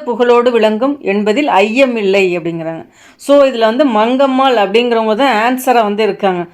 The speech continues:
So, அவங்க ஆன்சரா வர்ற மாதிரி தான் நீங்க கேள்வியை வந்து உருவாக்கணும். "யாருடைய பெயர் மங்காத புகழோடு விளங்கும் என்பதில் ஐயமில்லை." So, இப்படி சொல்லும்போது அது வந்து மங்கம்மாள் அப்படிங்கிறவங்க வந்து ஆன்சரா வருவாங்க. அது மாதிரி தான் நீங்க கேள்விகளை வந்து உருவாக்கணும்.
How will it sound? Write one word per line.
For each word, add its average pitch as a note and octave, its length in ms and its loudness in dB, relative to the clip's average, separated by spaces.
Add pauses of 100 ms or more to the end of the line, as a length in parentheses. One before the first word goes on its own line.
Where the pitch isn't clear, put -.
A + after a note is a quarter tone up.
(180)
So, C#4+ 180 0
அவங்க B3+ 340 2
ஆன்சரா D4 480 2
வர்ற A#3+ 320 2
மாதிரி B3 260 2
தான் C#4+ 120 0
நீங்க B3 200 0
கேள்வியை A#3+ 540 0
வந்து G#3+ 360 -2
உருவாக்கணும். F#3+ 480 0 (320)
"யாருடைய C#4+ 680 2
பெயர் B3+ 420 2
மங்காத C#4 600 2
புகழோடு B3 580 2
விளங்கும் A#3 460 0
என்பதில் G#3 540 0
ஐயமில்லை." G3+ 1080 0 (420)
So, C4 180 2 (160)
இப்படி G#3 220 -4
சொல்லும்போது B3 560 2
அது E4 280 0
வந்து C4 120 0
மங்கம்மாள் A#3 680 0
அப்படிங்கிறவங்க G#3+ 500 -2
வந்து A#3+ 200 0
ஆன்சரா A#3+ 480 0
வருவாங்க. F#3+ 440 2 (460)
அது A3 200 0
மாதிரி C4 280 2
தான் D4 140 4
நீங்க A#3+ 200 2
கேள்விகளை A3+ 520 2
வந்து A3 260 0
உருவாக்கணும். F3+ 560 0